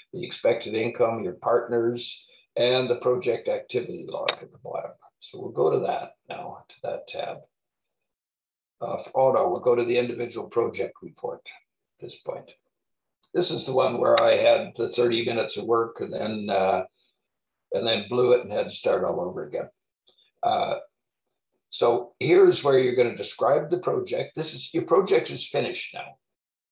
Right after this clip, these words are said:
With the Documents tab, you may be putting things in on an ongoing basis. For example, uh, you get quotes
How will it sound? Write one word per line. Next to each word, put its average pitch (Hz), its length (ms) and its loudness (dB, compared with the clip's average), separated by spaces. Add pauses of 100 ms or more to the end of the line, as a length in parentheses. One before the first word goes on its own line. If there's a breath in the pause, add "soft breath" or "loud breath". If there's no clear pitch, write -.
(180)
With 104 120 -12
the 139 80 -6
Documents 156 600 0
tab, - 340 -4 (540)
you 120 200 -6
may 139 320 4
be 160 240 -2
putting 131 400 0
things 120 420 -6
in 117 420 -6
on 117 140 0
an 110 220 -8
ongoing 117 680 0
basis. - 640 -4 (100)
For 107 140 -4
example, 123 680 0 (760)
uh, 127 280 0
you 127 120 -4
get - 280 2
quotes - 540 2